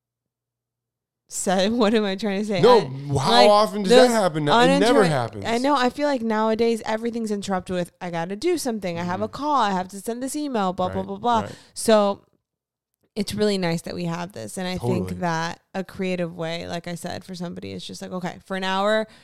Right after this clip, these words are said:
Speaker 1: we're just gonna talk."
Speaker 2: Mm-hmm.
Speaker 1: You can even say, like, "We're gonna play a game of whatever,
Speaker 2: I was just thinking
Speaker 1: cards."
Speaker 2: about that. Yeah.
Speaker 1: Yeah.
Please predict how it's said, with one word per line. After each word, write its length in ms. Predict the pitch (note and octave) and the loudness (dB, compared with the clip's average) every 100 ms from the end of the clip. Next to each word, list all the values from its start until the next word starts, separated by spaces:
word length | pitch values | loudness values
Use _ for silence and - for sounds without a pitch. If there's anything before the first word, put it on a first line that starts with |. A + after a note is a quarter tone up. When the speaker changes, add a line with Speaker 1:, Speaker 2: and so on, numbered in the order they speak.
| _ _ | _ _
Speaker 1:
we're 140 | - F3 | -18 -14
just 220 | F#3 - | -14 -12
gonna 200 | F3 F3 | -12 -14
talk." 540 | - F#3+ F#3 F#3+ D3+ | -8 -6 -6 -8 -14
Speaker 2:
Mm-hmm. 300 | G#2+ G#2 G#2 D#3 | -18 -16 -14 -10
Speaker 1:
You 160 | A#3 | -8
can 400 | A3 A#3 A3 G#3 - | -6 -6 -6 -14 -14
even 440 | G#3 G3+ G3+ G3+ | -12 -8 -8 -8
say, 400 | - G3+ F#3+ F#3 | -8 -4 -2 -2
like, 340 | F#3 F3 F3 - | -2 -4 -6 -10
"We're 220 | F#3 G3 F#3+ | -8 -6 -4
gonna 200 | F#3+ F#3 | -4 -6
play 600 | - G3 F3+ F3+ F3 F3 | -8 -6 -4 -2 -2 -4
a 40 | |
game 460 | F3 F3 E3+ E3 E3 | -6 -6 -6 -6 -8
of 420 | E3 E3 - - | -10 -12 -16 -20
whatever, 500 | F#2+ F#2+ F#2+ - G2+ B2+ | -14 -10 -10 -10 -12 -8
Speaker 2:
I 60 | |
was 120 | B2+ | -6
just 160 | E3+ E3+ | -4 -4
thinking 240 | E3 - B2 | -2 -2 -2
Speaker 1:
cards." 40 | |
Speaker 2:
about 120 | G#2+ G2 | -2 -4
that. 220 | G#2 G2 | -6 -6
Yeah. 220 | A#2 A2 | -4 -4
Speaker 1:
Yeah. 360 | G2+ G2+ E3+ | -2 -4 -4